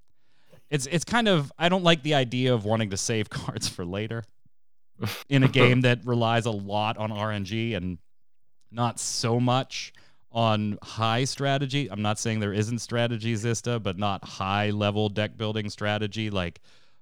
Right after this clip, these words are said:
Speaker 1: plan turn one through turn thirty type plans.
Speaker 2: Mm-hmm.
Speaker 1: So I, I don't know if I like the idea of trying to save things for later in a game that is, can be a bit R N G sensitive sometimes.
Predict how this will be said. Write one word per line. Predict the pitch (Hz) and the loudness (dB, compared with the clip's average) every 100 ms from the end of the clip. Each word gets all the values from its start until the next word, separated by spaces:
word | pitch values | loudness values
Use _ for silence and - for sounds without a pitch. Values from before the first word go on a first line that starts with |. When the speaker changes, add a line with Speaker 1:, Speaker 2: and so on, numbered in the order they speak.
| - | -20
Speaker 1:
plan | - 113 107 107 95 | -4 0 2 0 -2
turn | - 113 107 101 | -2 0 0 0
one | 104 110 107 | 2 2 0
through | 110 104 | -2 -4
turn | - 107 104 101 | -2 -2 -2 -2
thirty | 104 107 110 113 110 107 - | -2 0 2 0 -2 -8 -8
type | 113 107 - | -4 -4 -6
plans. | 117 113 117 117 110 | -4 0 2 0 -4
Speaker 2:
Mm-hmm. | - - - - - - | -8 -10 -18 -20 -20 -12
Speaker 1:
So | - 113 104 - | -2 2 0 0
I, | 110 107 | -2 2
I | 120 | 4
don't | 127 | 6
know | 123 127 | 8 8
if | 117 | 8
I | 120 | 2
like | 110 113 113 | 2 2 2
the | 120 | 2
idea | 110 107 104 | 2 2 0
of | - | -2
trying | 110 104 | -2 -2
to | 92 | -2
save | - 113 104 107 | -4 0 2 0
things | - 110 104 101 | 0 0 0 -2
for | - 92 | -4 -2
later | 95 98 98 98 | 0 0 0 0
in | 90 | -2
a | |
game | 82 92 92 92 92 | -2 -2 -2 -2 -2
that | 90 85 | -2 -2
is, | 85 82 - - - - | -4 -6 -10 -14 -20 -10
can | - 107 | -4 -2
be | 104 101 | 0 -2
a | 85 | -2
bit | 104 101 | -2 -2
R | 101 98 | -2 -2
N | 95 | -2
G | 87 95 95 | -4 -4 -4
sensitive | - - 95 - 98 95 | -8 -8 -6 -4 -6 -4
sometimes. | - 101 107 101 101 95 | -4 -2 -2 -2 -2 -6